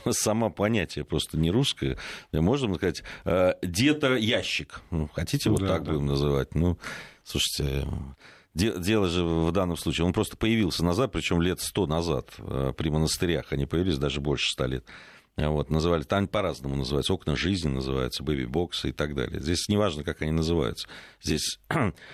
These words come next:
Speaker 1: э, вопрос в том, нужны и не нужны. Так, вот, э, то, что говорит, э, Лена, э, я абсолютно на сто процентов поддерживаю. Конечно, это не просто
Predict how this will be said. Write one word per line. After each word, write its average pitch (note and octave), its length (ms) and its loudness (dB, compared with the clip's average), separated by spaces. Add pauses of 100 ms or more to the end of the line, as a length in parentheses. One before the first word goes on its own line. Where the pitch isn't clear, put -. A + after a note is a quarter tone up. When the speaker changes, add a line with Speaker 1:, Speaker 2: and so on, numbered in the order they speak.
(200)
Speaker 1:
э, D#2+ 540 2
вопрос D#2+ 540 0
в - 100 -6
том, A2 200 4
нужны E2 380 4
и - 20 2
не D#2 120 2
нужны. D2 420 2
Так, C#2 240 -4
вот, F2 280 -2
э, - 480 0
то, A#2+ 100 0
что A2 140 -4
говорит, G2+ 460 0
э, F2+ 260 4
Лена, E2+ 640 2 (380)
э, D2+ 400 0
я G#2 340 2
абсолютно F#2+ 440 0
на G2 60 4
сто - 220 -2
процентов F2+ 500 -2
поддерживаю. D#2+ 560 -2
Конечно, A2 460 0
это G#2+ 160 0
не G#2+ 140 4
просто G#2 440 2